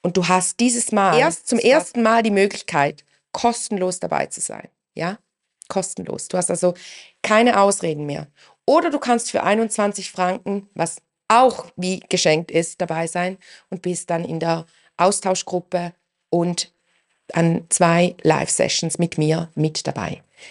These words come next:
Speaker 1: Die anderen kriegen die Aufzeichnung, die kostenlos dabei sind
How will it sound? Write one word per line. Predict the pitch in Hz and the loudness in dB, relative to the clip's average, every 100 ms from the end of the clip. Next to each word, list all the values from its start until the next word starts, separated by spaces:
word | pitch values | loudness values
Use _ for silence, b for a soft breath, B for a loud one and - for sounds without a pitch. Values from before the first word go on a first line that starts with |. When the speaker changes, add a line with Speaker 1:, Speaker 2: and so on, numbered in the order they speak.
| B | B
Speaker 1:
Die | - | 0
anderen | 180 214 208 214 | 2 2 0 -2
kriegen | - 185 180 | 0 0 0
die | 165 | 0
Aufzeichnung, | - 220 - - 262 254 - 247 254 b b b | 2 2 2 0 0 0 2 2 0 b b b
die | - | -2
kostenlos | 208 208 - 202 196 190 190 | 0 0 -2 0 0 0 -2
dabei | 180 185 170 | 0 0 0
sind | - 170 165 | 0 -2 -4